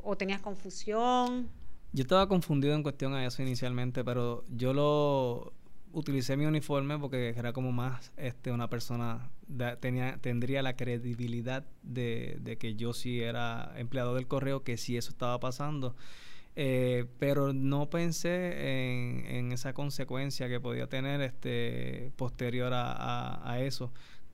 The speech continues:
Speaker 2: como lo hice de, en medio de información, lo hice como, como todos los días hago cuan-, a, cuando salgo afuera de mi trabajo. "Mira cómo se hacen los pasaportes", pues yo le explico, le digo cómo llenarlo. A veces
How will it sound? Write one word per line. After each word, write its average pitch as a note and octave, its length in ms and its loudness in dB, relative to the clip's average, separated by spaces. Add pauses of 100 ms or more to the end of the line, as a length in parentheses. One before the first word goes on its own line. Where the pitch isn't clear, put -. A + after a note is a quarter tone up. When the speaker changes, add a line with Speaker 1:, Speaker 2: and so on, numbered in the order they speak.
(160)
Speaker 2:
como B2+ 300 2
lo B2+ 100 4
hice C3 220 0
de, C#3+ 260 0
en C3 180 0
medio C3+ 200 2
de C#3+ 60 4
información, C#3 880 0
lo B2+ 120 -2
hice B2 560 0
como, A#2+ 500 0 (420)
como A#2 220 -2
todos B2 220 2
los B2+ 120 2
días B2 280 0
hago A#2+ 240 -2
cuan-, A#2+ 280 -4
a, B2+ 140 -8
cuando A#2+ 320 -4
salgo B2 320 -2
afuera C3+ 400 0
de B2+ 100 -2
mi B2+ 120 0
trabajo. C#3+ 480 0
"Mira F3+ 240 0
cómo D#3+ 180 -2
se F3 120 -4
hacen E3+ 180 0
los D#3 100 -2
pasaportes", D#3 640 -4
pues A#2+ 140 0
yo A#2+ 100 -2
le B2 80 0
explico, C3 560 -6 (800)
le B2 160 -2
digo B2 260 -2
cómo B2 200 0
llenarlo. A#2+ 560 -2 (220)
A C3 120 -4
veces B2+ 380 0